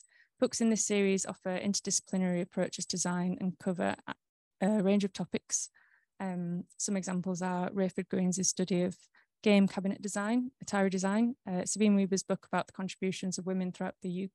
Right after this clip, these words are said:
Instilled movement, Jennifer Kaufman-Buhler's history of the Urban Plan Office, and Dan Habatsa's study of modern design in Asia. Grace Lee Maffei and Chetal Phelan are the series editors, so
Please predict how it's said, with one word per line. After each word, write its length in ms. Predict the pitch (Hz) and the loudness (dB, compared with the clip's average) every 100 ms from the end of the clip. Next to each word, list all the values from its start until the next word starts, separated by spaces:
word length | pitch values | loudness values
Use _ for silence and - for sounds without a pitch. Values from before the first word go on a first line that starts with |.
| - | -6
Instilled 340 | 185 196 180 | -6 -4 -2
movement, 420 | 190 202 240 247 _ _ _ _ _ _ | -2 0 0 0 _ _ _ _ _ _
Jennifer 280 | - 220 - | 0 0 0
Kaufman-Buhler's 640 | - 202 202 190 190 185 175 | -2 0 2 2 4 4 2
history 320 | 202 - 190 | -4 -4 -4
of 80 | 175 | -4
the 120 | - | -2
Urban 260 | 196 185 180 | -2 -2 -4
Plan 160 | 185 | -2
Office, 420 | 196 220 208 - - | -2 -2 -4 -4 -6
and 320 | 208 185 185 190 | -4 -2 -2 -4
Dan 280 | 196 180 | -4 -4
Habatsa's 400 | 170 190 - - | -2 -4 -4 -2
study 320 | - 180 180 180 | 0 0 0 -2
of 100 | 180 | -2
modern 240 | 180 180 | -2 -2
design 340 | 180 180 190 | -2 -4 -2
in 100 | 185 190 | 0 2
Asia. 360 | 208 185 - - _ _ _ _ _ _ _ _ _ _ | 2 0 -8 -12 _ _ _ _ _ _ _ _ _ _
Grace 300 | - 226 214 | 2 2 4
Lee 100 | 220 | 4
Maffei 600 | 208 - 208 - 214 214 | 2 0 -4 2 2 2
and 180 | 185 185 - | 0 -2 -4
Chetal 300 | - 220 190 | -8 -6 -4
Phelan 340 | - 196 208 202 | 2 4 6 6
are 120 | 185 | 2
the 100 | 180 | 0
series 380 | - 220 214 214 | 2 4 4 2
editors, 380 | 208 - 233 | -2 -6 -4
so 120 | - | -4